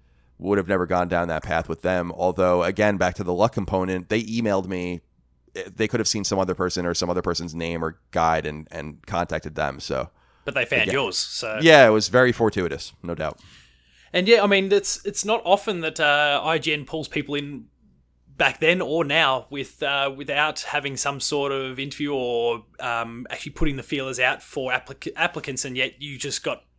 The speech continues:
Speaker 2: tapped on the shoulder and came aboard. So I guess that was for you, you going, "Well, I can't pass this opportunity up." They don't tap people on the shoulder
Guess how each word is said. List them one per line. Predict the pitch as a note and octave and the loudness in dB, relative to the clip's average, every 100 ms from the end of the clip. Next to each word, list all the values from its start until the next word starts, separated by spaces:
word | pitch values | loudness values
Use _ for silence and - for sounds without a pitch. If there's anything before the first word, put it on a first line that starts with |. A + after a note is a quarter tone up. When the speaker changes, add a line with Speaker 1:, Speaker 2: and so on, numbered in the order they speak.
| _ _ _ - | _ _ _ -4
Speaker 2:
tapped | - - | -2 -2
on | C#3+ | -6
the | C3 | -4
shoulder | - D#3+ E3 | 0 2 2
and | C3 | 0
came | A#2+ C3 | -4 -6
aboard. | A2+ D#3 D#3 | -4 -2 0
So | - C3+ | -2 -2
I | C3 | 0
guess | C3+ C3 | 0 -2
that | D3 B2+ | -2 -4
was | B2 - | -6 -6
for | - | -4
you, | C3 C3+ | -6 -4
you | C3+ B2 B2+ | -6 -8 -8
going, | B2 A#2 B2 | -10 -10 -8
"Well, | B2+ | -6
I | |
can't | - D3 C#3 | -4 -4 -6
pass | - B2 - | -6 -6 -6
this | C#3 | -6
opportunity | C3 - A#2 G#2+ | -6 -8 -8 -6
up." | A#2+ | -6
They | C3 | -8
don't | C3+ - | -8 -8
tap | C#3 - | -10 -8
people | C3+ C3+ | -8 -8
on | A#2 | -10
the | |
shoulder | A2+ C3+ C3+ A2+ | -6 -4 -2 -4